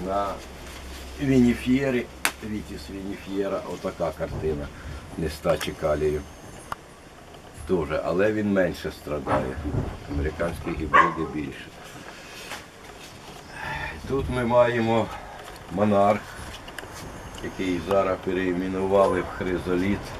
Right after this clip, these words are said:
і дарма. Був він монарх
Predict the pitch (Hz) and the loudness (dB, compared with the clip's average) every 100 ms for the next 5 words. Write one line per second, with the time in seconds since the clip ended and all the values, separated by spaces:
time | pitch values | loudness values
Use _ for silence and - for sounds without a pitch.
0 | - - - - - 87 80 73 71 76 | -10 -10 -10 -8 -6 -2 -2 0 0 2
1 | 85 - - - - - - - - - | 4 4 0 -4 -4 -4 -4 -4 -6 -6
2 | - - - - 69 76 98 98 98 92 | -6 -6 -8 -6 -4 -2 -2 -2 -2 2
3 | 90 92 92 95 | 2 4 4 4